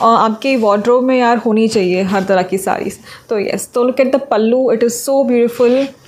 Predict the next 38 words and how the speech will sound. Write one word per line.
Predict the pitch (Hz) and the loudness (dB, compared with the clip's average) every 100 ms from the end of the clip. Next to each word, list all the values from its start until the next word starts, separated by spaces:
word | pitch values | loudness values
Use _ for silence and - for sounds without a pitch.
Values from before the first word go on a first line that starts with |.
| - - - _ - | -20 -20 -20 _ -8
इस | 226 - | -6 -2
तरह | 233 220 | 0 2
से | 214 226 | 2 0
है, | 226 | 2
combination | 233 214 254 262 262 | 2 2 4 2 2
is | 254 240 | 0 2
really | 214 220 208 | 2 4 4
nice, | 185 196 208 | 2 0 0
it | 208 | 0
is | 202 208 | 0 0
in | 202 - 254 | -2 -2 0
pink, | 233 240 220 - | 2 2 0 -2
blue, | 220 226 226 220 220 - - - 226 | 0 4 4 4 2 -2 -20 -8 -4
uh, | |
combination | 220 226 214 220 208 202 - 240 254 - | 0 2 4 4 4 2 2 2 2 2
और | 214 202 202 208 202 - | 4 4 4 2 -2 -6
काफ़ी | 202 202 254 247 | -4 -2 -2 -4
अच्छा | 214 - 214 | -4 -4 0
लगा | 214 196 196 | 0 0 0
मुझे। | 196 214 226 | -2 0 0
यहाँ | 208 208 | 0 0
पे | 208 | -2
tassels | 208 175 - 214 214 233 | 0 -2 -2 -2 -2 -2
है, | 220 262 - - - _ - | -2 -2 -8 -20 -20 _ -4
अ, | 208 202 196 202 - _ _ 220 | -2 0 0 -4 -12 _ _ -4
आप | 202 | 0
देख | 190 190 | -2 -2
रहे | 311 | 0
हैं | |
यहाँ | 262 | 0
पे | 240 | 2
इस | 233 240 | 0 2
तरह | 226 | 2
से | 226 240 | 2 2
yellow | 220 220 220 226 | 4 4 4 4
pink | 220 208 220 214 | 2 2 2 2
tassels | 180 196 202 202 | 0 0 -2 0
है। | 240 | -2